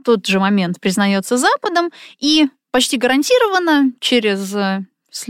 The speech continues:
короткое время это правительство будет ориентировано на С Ш А и делает неутешительный вывод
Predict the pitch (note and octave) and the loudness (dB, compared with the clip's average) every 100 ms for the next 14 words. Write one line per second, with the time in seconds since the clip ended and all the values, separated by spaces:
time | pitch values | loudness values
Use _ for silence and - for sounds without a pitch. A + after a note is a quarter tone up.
0 | - - A3+ G#3+ A#3+ B3 G4 A4+ C#4+ B3 | -10 -2 -2 0 -2 0 0 0 -2 -2
1 | A#3 D#4 - - G3+ C#4+ C4 G3+ F#3+ - | -2 -2 -4 -8 -4 -2 -2 0 0 0
2 | B3 A3+ G#3+ G#3 G3 F#3+ _ - G#3 G#3 | 0 2 0 0 0 -4 _ -6 -4 -4
3 | - F#3+ F#3 - - D#4+ G#4 F4 _ - | -2 -2 -4 -10 -4 -2 0 -4 _ -2
4 | A#3 D4 A#3+ A#3 - C4 A#3+ A#3+ G#3 E3+ | 0 2 2 0 0 0 2 4 2 -2
5 | - _ | -14 _